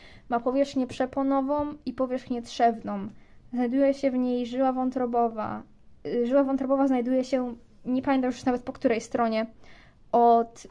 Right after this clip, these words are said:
y, tętnicy. Y, okej.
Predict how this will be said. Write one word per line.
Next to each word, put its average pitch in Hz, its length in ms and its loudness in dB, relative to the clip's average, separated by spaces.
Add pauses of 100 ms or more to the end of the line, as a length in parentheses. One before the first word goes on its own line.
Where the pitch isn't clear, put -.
(140)
y, 220 520 -4
tętnicy. 247 600 -2 (1120)
Y, 233 260 -2
okej. 226 320 -4